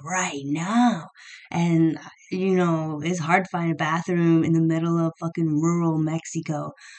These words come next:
but I was lucky. I had found some, like, gas station that doesn't even have a label. Like, it wasn't a brand name gas station at all. <laughs>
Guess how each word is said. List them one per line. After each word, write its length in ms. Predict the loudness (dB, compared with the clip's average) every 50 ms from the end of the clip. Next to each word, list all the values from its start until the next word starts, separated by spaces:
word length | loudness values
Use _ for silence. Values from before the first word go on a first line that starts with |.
| -20 -8 -4
but 220 | -4 -2 -2 -2
I 80 | -2 -2
was 200 | -2 0 0 2
lucky. 340 | 2 2 2 0 -4 -6 -6
I 100 | -8 -6
had 180 | -6 -8 -8 -6
found 340 | -4 -4 -2 0 -2 -2
some, 540 | -2 -2 -2 0 0 0 2 0 0 -2 -4 -6 _ _ _ _ -14
like, 240 | -14 -12 -12 -14 -14 _ -16 -18 -18 -18 -20 _ _ _ _ -20 -20 -20 -20 _ _ _ _ _ _ _ _ -4
gas 220 | -4 -4 -4 -4 -4
station 420 | -2 0 0 0 0 -2 -2 -2
that 160 | -2 -4 -6 -8 -10 -12 -10 -10 -8 -4
doesn't 320 | -2 0 2 2 2 4
even 220 | 2 2 2 0 -2
have 280 | -2 -4 -4 -6 -6
a 40 | -6
label. 480 | -6 -4 -4 -4 -4 -4 -6 -10 -14 -12 -10
Like, 200 | -10 -8 -8 -4
it 60 | -2 0
wasn't 340 | 0 0 0 0 0 0
a 40 | 0
brand 300 | 2 4 4 4 4 4
name 200 | 4 4 4 2
gas 280 | 2 2 0 0 -2 -2
station 380 | -2 -2 0 0 0 -2 -4
at 140 | -4 -4 -2
all. 400 | -2 -2 0 0 0 0 0 0 0
<laughs> 40 | 0